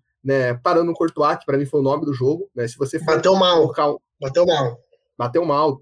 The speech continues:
Speaker 1: bateu mal, também tem isso. Não, esse Courtois ali se impõe também, bota uma pressão. É o nome do jogo pra mim, né? Porque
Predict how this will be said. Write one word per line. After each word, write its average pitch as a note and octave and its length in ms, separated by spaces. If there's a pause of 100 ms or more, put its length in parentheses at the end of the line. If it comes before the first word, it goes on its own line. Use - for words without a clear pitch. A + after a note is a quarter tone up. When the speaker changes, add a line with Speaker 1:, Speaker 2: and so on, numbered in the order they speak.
(220)
Speaker 1:
bateu A#2+ 260 (280)
mal, C3+ 320 (180)
também B2+ 240
tem C#3 260
isso. C3+ 180 (420)
Não, D3 140
esse B2+ 180
Courtois C3+ 300
ali C3+ 260 (200)
se - 200
impõe D3+ 440
também, B2 320
bota B2 300
uma C#3 140
pressão. C3 420 (220)
É F3 100
o A3 80
nome G3+ 200
do D#3 60
jogo D#3 220
pra B2+ 120
mim, C3 200 (180)
né? A2 260
Porque B2 380